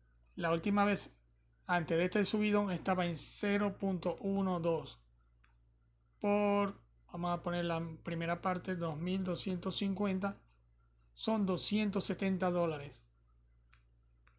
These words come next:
Por doce meses son tres mil doscientos cuarenta dólares si eliges el plan de trescientos cincuenta dólares de una única vez y jugando tú la plataforma. Te vas a ganar eso en un año.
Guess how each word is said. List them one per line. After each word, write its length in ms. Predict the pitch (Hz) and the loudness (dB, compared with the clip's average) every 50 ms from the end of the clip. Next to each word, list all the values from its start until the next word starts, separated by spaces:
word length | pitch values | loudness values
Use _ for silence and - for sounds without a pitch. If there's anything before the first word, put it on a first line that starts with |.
| _ _ _ _ _ _ | _ _ _ _ _ _
Por 300 | - 202 196 190 180 175 | -2 2 2 4 4 2
doce 340 | 160 175 190 190 - - 202 | 2 0 2 2 2 0 0
meses 440 | 202 214 208 196 185 - 208 190 180 - - _ _ _ _ _ _ | 2 2 2 2 0 0 -2 -2 -4 -8 -14 _ _ _ _ _ _
son 360 | - - - 214 208 196 - | -8 -2 0 2 2 2 0
tres 240 | - 180 175 160 160 | 0 -2 0 0 0
mil 200 | 190 226 240 233 | 2 2 2 4
doscientos 400 | 226 202 - 233 208 196 208 196 | 2 2 2 2 2 0 0 0
cuarenta 360 | - 202 202 202 185 202 196 | 2 2 2 2 2 2 2
dólares 360 | 196 214 208 202 196 196 180 | 2 2 2 2 2 2 2
si 240 | - - - 220 214 | 0 0 0 0 2
eliges 440 | 196 185 196 214 208 208 208 202 - | 2 4 4 6 6 6 4 4 2
el 160 | 202 180 170 | 2 0 0
plan 240 | - - 208 208 202 | 0 2 2 2 2
de 100 | 190 196 | 2 0
trescientos 480 | 165 160 160 - - 202 190 185 190 - | 0 -2 -2 -2 -2 0 0 0 0 0
cincuenta 400 | 202 185 165 190 190 175 190 185 | 0 0 0 0 0 0 0 2
dólares 360 | 185 185 180 180 180 180 - - - _ _ _ _ _ _ - | 2 2 2 2 0 -2 -6 -10 -18 _ _ _ _ _ _ -4
de 160 | 196 185 175 | -2 0 2
una 280 | 175 180 196 202 190 - | 2 4 4 4 2 2
única 400 | - 196 202 202 190 180 - 175 | 0 2 2 2 2 2 2 2
vez 220 | 170 175 165 - - | 2 2 0 -2 2
y 100 | - 185 | 4 4
jugando 360 | 170 175 170 180 185 185 185 | 4 4 2 2 2 0 0
tú 100 | - 190 | 2 2
la 100 | 180 180 | 0 0
plataforma. 540 | 170 175 160 - 156 - - 156 151 147 139 | 0 -2 -4 -4 -6 -6 -6 -8 -8 -8 -6
Te 100 | - 156 | -4 -2
vas 160 | 151 165 175 180 | 0 2 2 2
a 40 | 180 | 0
ganar 240 | 175 175 180 180 180 | 0 0 0 0 0
eso 220 | 180 165 - 180 | 0 0 -2 -2
en 60 | 170 | -2
un 180 | 165 165 165 156 | -2 -2 -4 -4
año. 240 | 143 135 135 139 | -6 -6 -8 -10